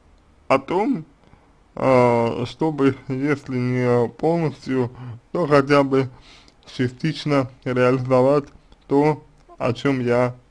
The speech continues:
сейчас попытаюсь вам сказать. А, благо, ответы других коллег, я полагаю, удовлетворят вас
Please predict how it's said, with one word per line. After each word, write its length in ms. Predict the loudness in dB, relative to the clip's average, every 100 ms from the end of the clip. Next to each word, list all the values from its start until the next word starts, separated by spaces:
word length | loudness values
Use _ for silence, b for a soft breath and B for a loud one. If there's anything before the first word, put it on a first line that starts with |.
| _ -12
сейчас 420 | -8 -2 -2 -2 -8 b b _ _
попытаюсь 600 | -8 -8 0 2 2 -2
вам 360 | -8 -8 -8 -10 -16 _ _ _
сказать. 480 | -2 -2 0 -6 -8 _ -20 B B B -20 -6
А, 300 | 2 6 6
благо, 540 | 8 8 8 8 10 10
ответы 480 | 8 0 -2 -2 -2
других 380 | -2 -2 -4
коллег, 480 | 4 6 6 2 2
я 200 | 2 2
полагаю, 520 | 4 2 2 2 2
удовлетворят 640 | 0 -2 -4 -2 0 0 0
вас 220 | -2